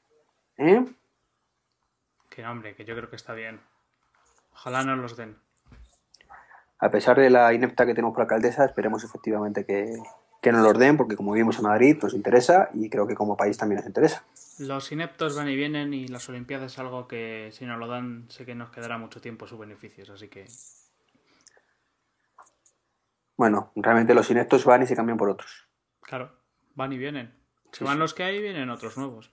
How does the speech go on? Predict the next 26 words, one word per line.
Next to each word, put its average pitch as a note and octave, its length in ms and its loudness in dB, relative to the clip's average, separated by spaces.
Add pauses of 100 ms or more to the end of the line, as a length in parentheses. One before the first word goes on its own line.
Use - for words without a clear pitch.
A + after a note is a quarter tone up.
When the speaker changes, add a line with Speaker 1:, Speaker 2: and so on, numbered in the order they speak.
Speaker 1:
Sí, A#2+ 220 -4
sí. A2+ 260 -8 (2000)
En B2+ 120 2
fin, D#3+ 200 6
bueno, E3+ 160 6
hemos E3 120 2
estado F#3 180 6
de D3+ 40 6
vacaciones F3 640 2
durante A2 920 -2
todo B2+ 100 0
este - 120 -6
tiempo, D#3 460 4
vacaciones A2+ 420 -4
de A2+ 60 0
podcast, D3+ 520 4 (200)
vacaciones G#2 500 -6
también G#2+ 560 -2
del G#2 160 -2
resto G#2+ 240 0
de G#2 60 0
cosas. F3+ 520 2
Speaker 2:
No, B2+ 240 -8
no, A2+ 180 -10
no, G#2 220 -16
no. G#2 160 -20